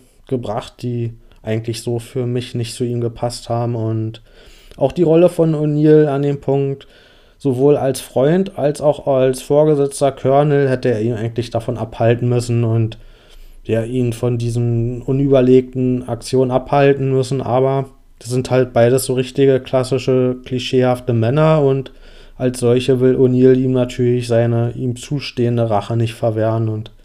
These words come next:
deswegen hat er das an dem Punkt zugelassen. Fand ich nicht sehr überzeugend. Ansonsten haben wir jetzt am Ende der Folge, ja, wir sind in einer neuen Galaxie gelandet. Also das eröffnet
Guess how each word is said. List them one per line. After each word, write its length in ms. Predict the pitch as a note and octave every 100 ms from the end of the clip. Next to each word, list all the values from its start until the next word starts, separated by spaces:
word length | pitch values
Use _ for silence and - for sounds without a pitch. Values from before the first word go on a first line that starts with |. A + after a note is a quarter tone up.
| _ _ -
deswegen 260 | G#2+ B2 A#2
hat 160 | B2
er 120 | B2+ B2
das 160 | A#2+
an 120 | A#2+
dem 160 | A#2+ A#2+
Punkt 220 | B2+ B2+
zugelassen. 680 | - C#3 C3 B2 A#2+ B2 A#2 - _ _ - - _
Fand 260 | - D#3
ich 140 | D3 A#2+
nicht 160 | A2+
sehr 140 | - A2
überzeugend. 680 | G#2+ G#2+ - G#2+ G#2+ G2+ - - _ - - - - _
Ansonsten 720 | A#2 A2+ A#2 - - D3 C#3 C#3
haben 200 | C#3+ D3
wir 280 | C#3+ C#3+ C#3 _ _ _ _ _ _
jetzt 200 | - B2
am 180 | C#3 C3
Ende 200 | B2 D3
der 140 | D#3 D#3
Folge, 540 | - F3+ F#3 F#3 - -
ja, 220 | G#3 A3 D#3+
wir 100 | C#3
sind 180 | C3+
in 80 | C#3+
einer 80 | C3+
neuen 260 | C3 C3 C#3+
Galaxie 500 | C#3 C#3+ C#3+ - A#3
gelandet. 560 | C#3+ A#2 A2 C3 D#3+ - _ _ _ - - - _
Also 680 | - C3+ C3+ C3+ C3 B2+ B2+
das 220 | B2 - -
eröffnet 600 | C#3 C3 D3+ C#3+ C#3